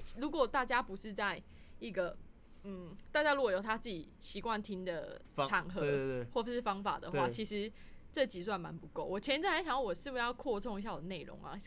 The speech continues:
Speaker 1: 好像是不是一个礼拜上一集有点慢，
Speaker 2: 可-，
Speaker 1: 还是什么之类的。
Speaker 2: 可是我觉得为了品质还是好好的。
Speaker 1: 还是要好好做，对不对？
Speaker 2: 就是好好做就好，对，不用为了冲那个量。
Speaker 1: 嗯。
Speaker 2: 嗯，对啊。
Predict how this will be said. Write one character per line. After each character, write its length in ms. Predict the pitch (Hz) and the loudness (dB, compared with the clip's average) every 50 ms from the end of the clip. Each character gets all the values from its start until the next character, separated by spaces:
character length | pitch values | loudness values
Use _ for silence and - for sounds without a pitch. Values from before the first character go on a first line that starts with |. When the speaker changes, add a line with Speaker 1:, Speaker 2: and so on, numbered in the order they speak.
| - - | -2 2
Speaker 1:
好 80 | 214 202 | 2 2
像 100 | 254 269 | 2 2
是 140 | - 359 | -2 -2
不 80 | 277 294 | -2 -2
是 120 | 294 311 | -2 -2
一 60 | 294 - | 0 0
个 100 | 240 185 | 0 0
礼 120 | 170 165 | 0 2
拜 120 | 196 196 | 0 0
上 200 | 208 - 233 208 | 0 0 0 0
一 100 | 196 208 | 0 -2
集 140 | 196 - 151 | -4 -4 -6
有 100 | 151 147 | -6 -6
点 240 | 156 156 - - - - - - - - - - - - - - - | -6 -8 -8 -10 -12 -14 -14 -12 -10 -10 -8 -8 -8 -10 -10 -12 -10
慢， 260 | 240 233 214 180 147 - | 0 2 4 4 4 2
Speaker 2:
可-， 60 | - | -2
Speaker 1:
还 160 | 180 180 156 | -2 -4 -4
是 300 | 165 196 214 208 202 202 | -2 -4 -6 -4 -4 -4
什 80 | 190 214 | -6 -6
么 0 | - - - - - - | -8 -14 -16 -16 -16 -10
之 120 | - - 156 | 2 6 8
类 20 | |
的。 0 | |
Speaker 2:
可 60 | 175 | 10
是 60 | 202 208 | 10 10
我 140 | 190 170 156 | 8 8 8
觉 60 | 170 | 8
得 60 | 185 | 10
为 140 | 196 208 196 | 10 10 10
了 120 | 180 170 | 10 10
品 280 | 156 160 156 139 127 113 | 8 6 0 0 0 0
质 220 | 110 113 117 113 | -2 0 0 0
还 140 | 117 117 117 | 2 2 2
是 340 | 120 127 131 131 127 123 120 - - - - | 2 2 4 6 6 8 8 8 6 6 6
好 160 | 117 113 117 | 6 6 6
好 160 | 120 113 107 | 4 4 2
的。 120 | 104 104 104 - - - - - - - | 0 -2 -2 -4 -4 -4 -4 -6 -6 -4
Speaker 1:
还 140 | - 196 185 | -4 -2 2
是 60 | 214 | 2
要 60 | 214 | 2
好 140 | 220 190 151 | 2 2 0
好 80 | 139 - | -2 -4
做， 240 | - 170 151 143 | -6 -6 -6 -6
对 140 | - - - | -6 -8 -10
不 20 | - | -4
对？ 100 | - 160 | 0 6
Speaker 2:
就 60 | 170 | 6
是 60 | 175 | 8
好 160 | 160 156 147 | 10 10 8
好 100 | 131 123 | 8 6
做 180 | 117 - 131 127 | 4 2 0 0
就 140 | 123 123 113 | 0 0 0
好， 180 | 117 - - - - - | -2 -4 -8 -8 -12 -8
对， 160 | - 113 107 | -6 -6 -4
不 120 | 101 - 131 | 0 4 4
用 200 | 131 147 156 160 | 4 6 6 6
为 120 | 156 143 | 6 6
了 220 | 135 127 123 120 | 6 6 4 4
冲 280 | 120 - - 131 127 123 | 2 -2 -4 -4 -4 -2
那 80 | 131 127 | -2 -2
个 80 | 120 | -2
量。 260 | 113 117 120 113 104 - - - - - - - - - - | -2 0 -2 -2 -2 -4 -6 -10 -12 -14 -16 -16 -16 -14 -10
Speaker 1:
嗯。 380 | 185 175 175 180 185 190 196 202 | -8 -8 -8 -6 -6 -4 -4 -2
Speaker 2:
嗯， 520 | 208 208 214 214 220 220 226 226 226 233 233 | -2 -2 -2 -4 -6 -6 -8 -8 -8 -8 -8
对 80 | 127 117 | -8 -8
啊。 100 | 110 | -8